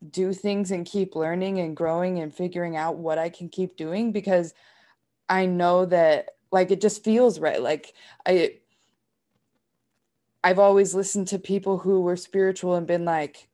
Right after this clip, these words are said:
"That's cool, but I don't think I'm that way."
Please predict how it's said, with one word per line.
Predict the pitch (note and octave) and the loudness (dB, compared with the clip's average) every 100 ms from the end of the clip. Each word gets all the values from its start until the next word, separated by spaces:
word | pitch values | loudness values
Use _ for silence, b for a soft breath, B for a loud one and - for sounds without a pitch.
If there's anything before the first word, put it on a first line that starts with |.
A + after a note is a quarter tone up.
| _ _ _ - | _ _ _ -2
"That's | A3 A#3 | 0 0
cool, | - A3 G#3 G3+ - _ _ | 0 2 4 2 -4 _ _
but | - G3 | 2 4
I | G#3+ | 4
don't | F#3+ | 2
think | F3+ F#3 | -2 -2
I'm | F#3+ G#3 | 0 2
that | E3+ C3+ | 0 -2
way." | D3 D3+ D#3 | -2 -2 -4